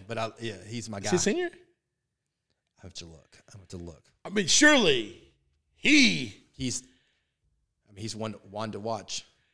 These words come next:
Speaker 2: He, I, if, if he's a senior and he didn't, you missed the one.
Speaker 1: That may be true. That may be, <laughs> that, that may be true. But we didn't get a lot of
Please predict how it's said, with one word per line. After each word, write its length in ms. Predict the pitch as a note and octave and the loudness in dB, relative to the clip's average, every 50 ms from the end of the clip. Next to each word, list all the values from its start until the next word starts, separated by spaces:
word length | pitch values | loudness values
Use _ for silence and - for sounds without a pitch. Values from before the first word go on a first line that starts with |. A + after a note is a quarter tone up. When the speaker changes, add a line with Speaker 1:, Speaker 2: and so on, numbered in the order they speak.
| _ _ _ _ _ | _ _ _ _ _
Speaker 2:
He, 500 | _ - D3 F3+ A3 B3 C4 B3 - - | _ 6 8 8 10 8 8 6 6 6
I, 140 | C3 E3+ E3 - | 6 6 6 6
if, 260 | C#3+ C3 - - - - | 6 4 4 2 -4 -4
if 200 | C3+ A#2+ A#2 - | -2 -2 2 4
he's 260 | - G#3+ A#3+ A3+ - | 6 6 6 6 4
a 80 | F#3 C#3 | 4 4
senior 460 | - D3+ D#3+ F#3 G3+ G#3+ A3 G#3+ G#3 | 6 6 6 6 6 6 4 4 2
and 240 | F#3 - D3 C#3 B2+ | 2 2 2 2 4
he 100 | D3+ E3 | 4 4
didn't, 380 | E3+ F3 E3+ D#3+ D#3 C#3 A#2+ - _ _ _ - - - - - _ _ _ _ - | 6 6 6 4 2 0 -2 -6 _ _ _ -20 -20 -20 -20 -20 _ _ _ _ -2
you 140 | B2+ E3 F#3 | 2 4 6
missed 240 | G3 G#3+ G3+ - | 8 8 8 8
the 80 | - D#3 | 6 6
one. 380 | D3 D3+ E3+ F#3 D3+ A#2 G2 G2 - - _ _ _ _ _ _ _ _ _ _ _ _ _ _ _ _ _ _ _ _ _ _ _ _ _ _ _ _ _ A2+ A2 | 6 6 6 4 2 0 -4 -8 -12 -20 _ _ _ _ _ _ _ _ _ _ _ _ _ _ _ _ _ _ _ _ _ _ _ _ _ _ _ _ _ _ -10
Speaker 1:
That 280 | C3 C3 B2 A#2 A2+ | -10 -10 -10 -12 -14
may 160 | A#2+ B2+ B2+ A#2+ | -12 -10 -10 -10
be 120 | A#2+ G#2+ | -12 -12
true. 280 | - - - C#3 B2 A2+ | -14 -12 -8 -6 -2 0
That 680 | - - - - - - A5 - - - - - D3 - | 0 0 2 4 6 6 6 8 8 8 6 6 6 4
may 160 | - - - | 4 4 2
be, 60 | - - | 0 -4
<laughs> 60 | - | -4
that, 120 | - - - - - - C6+ C6+ - - - - - - - - - - - - - - - - - - - | -4 -4 -4 -4 -4 -4 -4 -4 -4 -2 -4 -4 -4 -2 -4 -4 -4 -4 -4 -6 -8 -8 -10 -18 -20 -12 -8
that 100 | C#3+ C#3 | -6 -4
may 120 | C#3+ D3 C#3+ | -4 -4 -4
be 80 | C3+ | -6
true. 400 | - - D3+ D3+ C3 A2+ G#2 F2+ - - - _ _ _ | -8 -8 -6 -6 -6 -6 -6 -10 -12 -18 -20 _ _ _
But 280 | D#3+ D#3 D3 C#3+ - - - - - - - - - - | 0 0 0 0 -2 -10 -18 -20 -20 -20 -20 -20 -12 -6
we 120 | C#3 D#3+ | -4 -4
didn't 120 | D#3+ D#3 C#3+ | -4 -4 -4
get 100 | D3 C#3 | -4 -4
a 60 | C3+ | -4
lot 180 | C#3 C3 B2+ | -4 -4 -6
of 80 | A2+ | -8